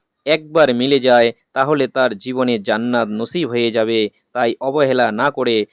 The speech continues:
আসুন প্রিয় মা বোনেরা, এই অত্যন্ত গুরুত্বপূর্ণ লাইলাতুল কদরের শ্রেষ্ঠ ছয়টি আমল সম্পর্কে আমরা জেনে নিব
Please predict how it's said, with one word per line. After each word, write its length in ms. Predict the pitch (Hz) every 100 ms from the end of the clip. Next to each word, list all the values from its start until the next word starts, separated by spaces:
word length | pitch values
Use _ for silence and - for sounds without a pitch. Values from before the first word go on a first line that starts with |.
| _
আসুন 540 | - 117 - 160 131 113
প্রিয় 400 | - 147 127 113
মা 340 | 117 135 110
বোনেরা, 480 | 107 117 117 110 101 - -
এই 160 | 131
অত্যন্ত 520 | 117 123 - 170 151 143
গুরুত্বপূর্ণ 920 | 120 101 156 - 160 147 139 131 113
লাইলাতুল 640 | 107 139 143 117 123 107 -
কদরের 480 | 131 131 120 110 101 _ _
শ্রেষ্ঠ 480 | - 151 160 - 160 107
ছয়টি 420 | - 143 147 135 -
আমল 320 | 110 143 151
সম্পর্কে 760 | 131 131 123 120 113 110 113 104 - _
আমরা 380 | 123 123 113 104
জেনে 320 | 95 113 131
নিব 380 | 113 110 104